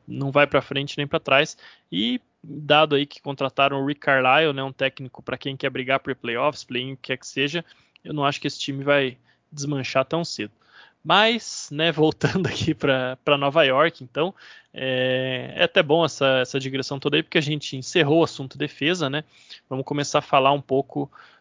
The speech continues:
do ataque do Knicks, né? Ano passado era um time que se notabilizou por não ser ali uma das, das equipes que mais, é, tentava bolas de três na liga, né?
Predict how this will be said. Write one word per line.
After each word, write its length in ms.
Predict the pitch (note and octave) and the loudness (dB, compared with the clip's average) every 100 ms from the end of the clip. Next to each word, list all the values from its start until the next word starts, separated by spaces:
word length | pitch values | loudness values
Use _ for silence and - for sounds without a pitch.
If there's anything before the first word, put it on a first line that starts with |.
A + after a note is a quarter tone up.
| _ | _
do 380 | C3 C#3+ D3+ D3+ _ _ _ | -2 4 4 2 _ _ _
ataque 520 | - D3+ - D3 - | -2 0 2 2 0
do 100 | D#3+ | -4
Knicks, 420 | F3+ C3+ - - C3+ | -2 -4 -6 -14 -6
né? 240 | C3 C3 - | -6 -4 -4
Ano 160 | E3 | -2
passado 480 | - F#3 - F#3+ G3+ | 4 2 4 2 2
era 100 | A3+ | 0
um 80 | G3+ | -4
time 400 | - F#3+ G3+ F#3+ | -6 -6 -4 -6
que 600 | - F#3+ F3+ F3+ E3+ D#3 | -8 -6 -4 -2 -2 -4
se 240 | D3 - E3 | -4 -4 0
notabilizou 800 | F#3+ - F#3+ F3 D#3+ C3+ E3 G3 _ _ - - _ | 2 2 2 2 2 4 6 4 _ _ -20 -20 _
por 180 | F3+ F3 | 6 8
não 220 | E3+ F#3 | 6 4
ser 400 | - - D3+ E3+ | 0 2 6 8
ali 240 | C#3+ D3 | 6 6
uma 240 | E3 D#3+ D#3 | 4 4 2
das, 720 | D3 C#3+ C#3+ C3+ - - - | 4 4 4 2 -4 -10 -6
das 200 | D3 C#3 | -4 -2
equipes 360 | C#3+ - D3+ - | -4 -8 -10 -10
que 160 | - | -6
mais, 800 | D3 C#3 D#3 E3 D#3+ D3 - - - | 0 4 4 4 2 0 -4 -10 -8
é, 460 | D3+ D3 C#3 C#3 | 0 2 4 2
tentava 520 | C3+ D3+ C#3+ D3 C#3+ C#3+ | 2 -2 2 4 4 4
bolas 340 | C#3 C#3+ D3 | 4 4 0
de 120 | D3 | -6
três 380 | - C#3 C#3+ C#3 | -4 0 0 0
na 120 | D#3 | 0
liga, 380 | D#3 C3 B2 A#2+ | 0 -2 -2 -4
né? 180 | B2+ | -4